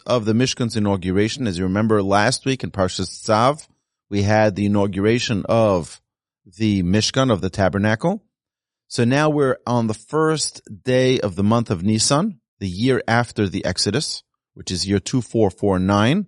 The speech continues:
from creation of Adam and Eve. And on this eighth day of the dedication of the Mishkan, the people brought forty various offerings,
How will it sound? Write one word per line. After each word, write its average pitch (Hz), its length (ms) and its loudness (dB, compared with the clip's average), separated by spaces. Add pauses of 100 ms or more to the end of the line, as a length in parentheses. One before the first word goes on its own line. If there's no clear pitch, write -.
(120)
from 95 160 -8
creation 98 500 -4
of 85 80 -2
Adam 85 200 0
and 82 100 0
Eve. 110 240 -2 (340)
And 107 220 2
on 135 200 2
this 185 300 0
eighth 160 400 0
day 101 460 0 (560)
of 110 140 2
the 110 80 4
dedication 113 640 2
of 92 100 -2
the 98 60 -2
Mishkan, 117 440 2
the 92 80 0
people 127 340 -6
brought 107 360 2 (420)
forty 147 500 2
various 107 800 2
offerings, 87 680 -2